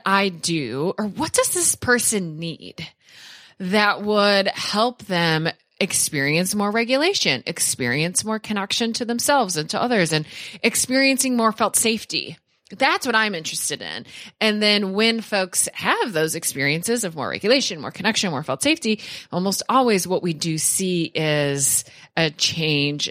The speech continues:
in their behavior. So that's my first goal, is if I can understand behavior and what's going on underneath it, I'm actually gonna get much better ideas about what can I do to help it. And then the second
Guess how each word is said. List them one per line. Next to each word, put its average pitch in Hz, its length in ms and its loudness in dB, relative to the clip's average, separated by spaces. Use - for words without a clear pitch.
in 151 200 -4
their 131 540 -2
behavior. 127 560 -4
So 240 320 4
that's 285 720 2
my 240 400 4
first 180 360 2
goal, 151 340 4
is 151 140 0
if 147 120 -4
I 151 80 -4
can 143 200 -6
understand 254 1120 2
behavior 143 560 2
and 190 180 4
what's 165 220 2
going 185 260 0
on 160 160 2
underneath 185 480 -2
it, 135 260 2
I'm 220 120 0
actually 269 360 2
gonna 285 160 2
get 233 160 2
much 175 400 0
better 165 240 2
ideas 151 680 0
about 170 300 2
what 165 380 2
can 202 200 0
I 165 200 2
do 139 600 0
to 139 120 -6
help - 300 -6
it. - 380 -6
And 254 160 2
then 262 160 4
the 269 140 6
second 294 640 2